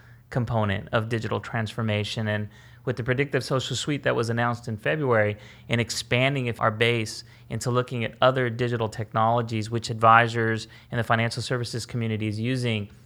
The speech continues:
day to day and needing to adapt and evolve into, that we are really looking for their guidance insofar as, are we approaching this in the right way? Are we providing the right kinds of tools for you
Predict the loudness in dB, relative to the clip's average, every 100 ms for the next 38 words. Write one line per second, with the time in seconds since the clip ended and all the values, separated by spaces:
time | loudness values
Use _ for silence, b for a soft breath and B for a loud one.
0 | -20 -6 0 0 0 0 0 0 0 0
1 | 0 0 0 -2 -2 -2 -2 2 2 4
2 | 2 -2 0 4 4 4 -2 -2 0 0
3 | 0 B B B B B B 4 4 6
4 | 4 6 4 4 2 2 0 -2 -2 -2
5 | -4 -2 0 4 6 6 4 0 -6 0
6 | 4 4 2 -4 -8 -12 -20 -20 -4 -2
7 | 2 6 6 4 B B B 4 6 8
8 | 4 2 0 -2 -2 -2 -2 -2 -2 0
9 | 0 0 0 0 0 -2 0 0 0 -4
10 | 2 4 4 2 -2 0 4 4 4 -2
11 | 0 0 -4 -4 -4 -4 -4 -4 -2 0
12 | -2